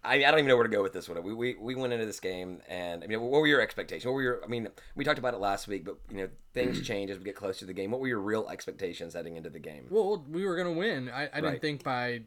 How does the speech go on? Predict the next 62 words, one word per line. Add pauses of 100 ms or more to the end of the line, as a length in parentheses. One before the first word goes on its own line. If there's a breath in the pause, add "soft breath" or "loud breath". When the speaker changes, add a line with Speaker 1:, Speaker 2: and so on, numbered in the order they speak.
(100)
Speaker 2:
you
know,
by
three.
I
thought
it,
I
didn't
think
we
were
gonna, (120)
gonna
even
keep
it
close,
though.
I
thought
it
was
gonna
be
a
multiple
touchdown (100)
win. (200)
Speaker 1:
Yeah,
I
think,
Speaker 2:
based
Speaker 1:
I
th-,
Speaker 2:
on
what
I
had
seen.
Speaker 1:
I
think
my
prediction, (100)
uh,
last
week
was (160)
thirty-something (380)
to
tw-,
to
their,
our
thirty-something
to
their
twenty-something.
Speaker 2:
Yeah,
that
Speaker 1:
And
Speaker 2:
sounds